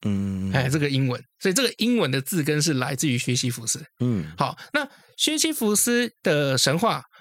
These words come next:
Speaker 2: 卡缪写出来这本书了以后呢，他也提到了荒谬的这个概念。
Speaker 1: 嗯。
Speaker 2: 第一次提到西方哈，有人提到说荒谬的这个概念。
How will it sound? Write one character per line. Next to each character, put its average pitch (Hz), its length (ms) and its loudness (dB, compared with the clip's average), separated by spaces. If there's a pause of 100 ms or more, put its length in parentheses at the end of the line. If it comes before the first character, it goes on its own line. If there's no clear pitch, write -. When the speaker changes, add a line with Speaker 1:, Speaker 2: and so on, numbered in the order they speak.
(140)
Speaker 2:
卡 151 240 0
缪 240 120 2
写 131 280 2
出 190 200 2
来 135 240 0
这 196 140 0
本 139 160 0
书 170 240 2
了 175 100 2
以 120 180 -8
后 180 200 0
呢， 143 220 0 (220)
他 208 140 -2
也 160 120 2
提 127 240 -2
到 170 160 2
了 131 100 -2
荒 156 240 0
谬 156 180 2
的 123 140 -2
这 131 100 -2
个 131 140 -4
概 151 200 -6
念。 147 200 -10 (240)
Speaker 1:
嗯。 202 180 -2
Speaker 2:
第 220 140 0
一 185 160 2
次 143 160 2
提 127 160 -6
到 127 240 -2
西 160 340 2
方 151 280 0
哈， 123 160 -4 (160)
有 127 180 0
人 131 160 0
提 131 160 -2
到 143 160 0
说 135 140 0
荒 151 200 -2
谬 151 200 0
的 117 80 -6
这 120 100 -6
个 117 60 -6
概 127 220 -6
念。 135 140 -14